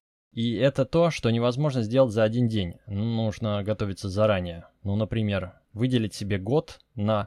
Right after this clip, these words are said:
прокачку английского языка и быть после этого спокойным и готовым ко всему. В гостях Юлия, продуктовый методист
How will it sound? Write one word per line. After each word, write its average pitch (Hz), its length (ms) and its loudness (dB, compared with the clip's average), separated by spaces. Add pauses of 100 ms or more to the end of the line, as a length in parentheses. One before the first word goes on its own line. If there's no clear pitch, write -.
(140)
прокачку 107 560 0
английского 95 480 -6
языка 101 480 0 (100)
и 185 400 -2 (460)
быть 113 360 -2 (120)
после 110 260 -2
этого 127 360 2 (100)
спокойным 131 600 -2
и 117 140 -6
готовым 101 460 -2
ко - 140 -6
всему. 90 340 -8 (220)
В 104 80 -8
гостях 127 400 4 (280)
Юлия, 143 520 4 (600)
продуктовый 160 600 4
методист 131 720 0